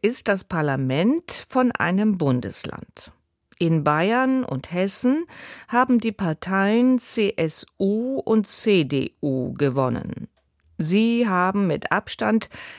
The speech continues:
die meisten Stimmen bekommen. Dahinter kommt die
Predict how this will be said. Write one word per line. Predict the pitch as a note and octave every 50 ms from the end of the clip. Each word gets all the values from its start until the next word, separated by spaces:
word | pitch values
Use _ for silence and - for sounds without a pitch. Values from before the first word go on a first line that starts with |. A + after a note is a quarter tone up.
| - _
die | - B3 B3+
meisten | B3 A#3+ A3 G3 F3+ E3+ E3 E3 - - - - G#3+ A3 A#3
Stimmen | - - - - G3+ F#3+ F3 E3 D3+ C#3 C3+ B2+
bekommen. | - C3+ C3+ - - D3 C3+ B2+ - E2 - - - - - - G3 - _ _ _ _ _ _ _ _ _
Dahinter | F3+ F3 F#3 G3 A3+ C4 C4+ C#4 C4 - C#3+ D3+ G3 A#3 - _
kommt | - - A#3+ A#3 B3+ B3+ - _ _
die | - A3 A3 G#3+